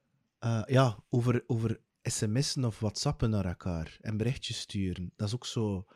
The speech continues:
een heel ding. Zo dat, dat, het aan mensen die zo, het de twee, hè.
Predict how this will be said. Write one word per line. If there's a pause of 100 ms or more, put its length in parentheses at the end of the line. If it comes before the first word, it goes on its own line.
(400)
een
heel
ding.
Zo
dat,
dat, (280)
het
aan
mensen
die
zo, (500)
het
de
twee,
hè.